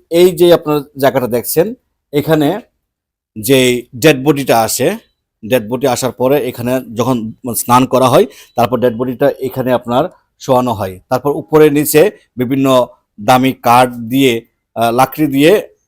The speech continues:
ঢাকা হয়। তারপর তাদের যেই আপনার, আহ, মন্ত্র আছে, মন্ত্র পড়া হয়,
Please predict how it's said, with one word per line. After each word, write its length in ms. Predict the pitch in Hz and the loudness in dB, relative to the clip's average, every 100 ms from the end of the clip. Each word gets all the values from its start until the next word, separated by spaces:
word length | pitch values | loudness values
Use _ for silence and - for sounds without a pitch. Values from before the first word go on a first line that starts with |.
| _ | _
ঢাকা 240 | 120 131 127 | -2 0 0
হয়। 240 | 110 95 90 _ | -2 -8 -12 _
তারপর 420 | 127 127 139 127 - - _ | -4 0 0 0 -4 -20 _
তাদের 320 | 123 120 135 | -2 -2 -2
যেই 240 | 117 131 127 | -2 0 0
আপনার, 340 | 120 127 123 117 - _ _ _ | 0 0 0 -2 -10 _ _ _
আহ, 180 | 117 120 | 0 0
মন্ত্র 440 | 135 151 147 147 | 2 0 0 2
আছে, 240 | 135 123 127 | 2 2 -2
মন্ত্র 340 | 120 127 135 | -4 -2 -4
পড়া 260 | 120 123 120 | -2 0 0
হয়, 280 | 120 120 | 0 -4